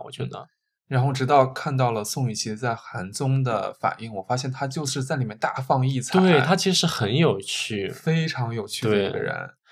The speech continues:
Speaker 1: 所以我觉得内娱可能在这方面真的要反思一下自己，怎么能 <laughs> 把一些本来挺有综艺感的人造得那么次。 <laughs>
Speaker 2: 而且我不知道为什么，就韩国很多外国人、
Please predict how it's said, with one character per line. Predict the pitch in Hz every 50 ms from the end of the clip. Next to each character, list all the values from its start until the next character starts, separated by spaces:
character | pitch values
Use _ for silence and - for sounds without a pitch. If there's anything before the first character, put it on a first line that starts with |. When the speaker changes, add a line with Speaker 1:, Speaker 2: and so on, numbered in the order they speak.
| - - _ _ _ _ -
Speaker 1:
所 | - - 185
以 | 190
我 | 143 104
觉 | - -
得 | 107 113 123 127
内 | 127 135 147 160 135
娱 | 110 113
可 | 123 - -
能 | 95 92 104
在 | - 135
这 | 131 - 156
方 | 139 131 120
面 | 113 107
真 | 107 - 131
的 | 123
要 | 120 117
反 | - - - -
思 | - - 110
一 | 101
下 | - 101 95
自 | - - 101
己， | - - 87
怎 | 87 - - 95
么 | 98 120
能 | 127 123 127 131 131 - - - - -
<laughs> | - - - 214 - - 147 131
把 | 127 95
一 | 95 107
些 | 107 - - 131 131 131 135 185 254 - - 247 - - _ -
本 | 98 98
来 | 98 107
挺 | 107 - - - 117
有 | 117 110 101 92 87 80 - -
综 | - - 120 113
艺 | 117 113 107
感 | - 117 -
的 | - - 104
人 | 101 98 98 107 117 123 131 _ _ _ - -
造 | - 113 104
得 | 98 98
那 | 98 107
么 | 110 107 98
次。 | - - - - 113 - - - - - - _
<laughs> | - 175 - 180 - - 214 -
Speaker 2:
而 | - - -
且 | 190 - - 139 131 127
我 | - 131 131 127
不 | 127 170
知 | 165 190
道 | 185 185 190
为 | 190 170
什 | 135 131 110
么， | 101 104
就 | 123 147 143
韩 | 131 - - 107 110 139
国 | - - 117 113 135
很 | 135 - - 127 110 92 85 90
多 | - 104 113 156 175
外 | 165 139 110
国 | - - - -
人、 | 95 90 90